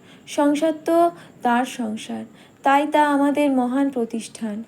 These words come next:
আর তার মহান অনুষ্ঠানটাই কর্ম। কর্ম করতে করতে ক্লান্ত হব, ক্লান্তিটি হচ্ছে নৈবেদ্য।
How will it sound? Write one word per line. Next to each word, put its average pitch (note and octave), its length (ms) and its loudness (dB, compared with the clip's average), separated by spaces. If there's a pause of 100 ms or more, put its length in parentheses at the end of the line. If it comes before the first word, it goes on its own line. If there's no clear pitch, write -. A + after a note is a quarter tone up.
(280)
আর A#3 220 -2
তার A#3+ 200 2
মহান A#3+ 540 0 (280)
অনুষ্ঠানটাই B3+ 800 0
কর্ম। G#3 480 -8 (460)
কর্ম D4 380 4
করতে D#4+ 360 -2
করতে D#4 340 -4
ক্লান্ত A#3 500 -4
হব, A3 420 -6 (380)
ক্লান্তিটি C4+ 640 2
হচ্ছে C4+ 380 0
নৈবেদ্য। A3 720 -6